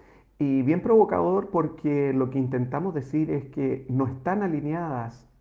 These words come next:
hoy no solamente las herramientas, los incentivos para que las empresas, gobiernos, inversionistas y consumidores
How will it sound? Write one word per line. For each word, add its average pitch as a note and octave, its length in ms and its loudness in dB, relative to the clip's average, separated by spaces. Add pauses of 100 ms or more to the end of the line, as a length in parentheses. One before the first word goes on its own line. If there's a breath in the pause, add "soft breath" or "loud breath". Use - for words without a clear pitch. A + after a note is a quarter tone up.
hoy B2 520 0 (720 soft breath)
no D#3+ 260 4
solamente F#3 1080 -2
las B2+ 340 0
herramientas, B2 840 -6 (220)
los B2 240 -2
incentivos A2+ 880 -2 (300 loud breath)
para A2+ 200 -2
que A2+ 80 -4
las A2 220 -4
empresas, G#2+ 880 -4 (260)
gobiernos, A#2 840 -2
inversionistas A2+ 960 -4
y A2+ 60 -8
consumidores A2 960 -4